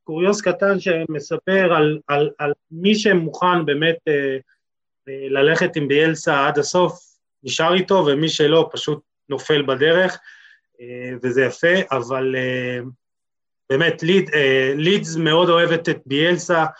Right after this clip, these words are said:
ביאלסה מאוד אוהב את לידס, ואני ככה, ב-, בשיטוטים ב-, אה, בטוויטר, אה,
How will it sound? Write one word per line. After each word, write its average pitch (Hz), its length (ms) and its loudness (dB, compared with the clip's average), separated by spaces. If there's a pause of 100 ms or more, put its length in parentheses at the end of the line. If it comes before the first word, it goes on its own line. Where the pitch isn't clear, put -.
(240)
ביאלסה 151 340 2
מאוד 143 320 0
אוהב 143 200 2
את 131 160 -10
לידס, 175 360 2
ואני 127 840 -8
ככה, 139 460 0 (240)
ב-, 143 240 0
בשיטוטים 160 760 -2 (100)
ב-, 135 600 -2 (600)
אה, 127 760 -14 (120)
בטוויטר, 170 480 4 (440)
אה, 127 280 -10